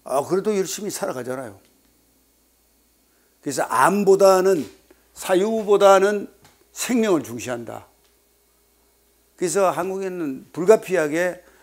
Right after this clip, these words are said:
암의 철학보다는 삶의 철학이 더 중요하단 말이에요. 근데 궁극적으로 따져보면 철학이라는 게 왜 있느냐? 삶을 위해서 철학이 있단 말이에요. 그런데 서양 사람들한테는 암이라는 게 삶에 도움이 돼.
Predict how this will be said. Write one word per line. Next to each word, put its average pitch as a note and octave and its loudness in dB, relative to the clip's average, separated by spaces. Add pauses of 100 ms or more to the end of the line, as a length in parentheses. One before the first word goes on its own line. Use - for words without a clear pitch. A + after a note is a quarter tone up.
(180)
암의 G#3+ -2
철학보다는 F#3 -2
삶의 F3 -8
철학이 B2 -12
더 A#2 -14
중요하단 A#2 -14
말이에요. - -20 (1400)
근데 F3 -6 (140)
궁극적으로 A3+ -4
따져보면 F3 -2
철학이라는 G3 -4
게 B2 -6
왜 C#3+ 4
있느냐? F#3 0 (1160)
삶을 C#4 4
위해서 F#4 2
철학이 D3+ -6
있단 A#2 -14
말이에요. A#2+ -18
그런데 G#3 -2 (520)
서양 G3+ 4
사람들한테는 G#3 4
암이라는 G#3 4
게 D3 0
삶에 G3 -4
도움이 D#3+ -6
돼. G#2 -18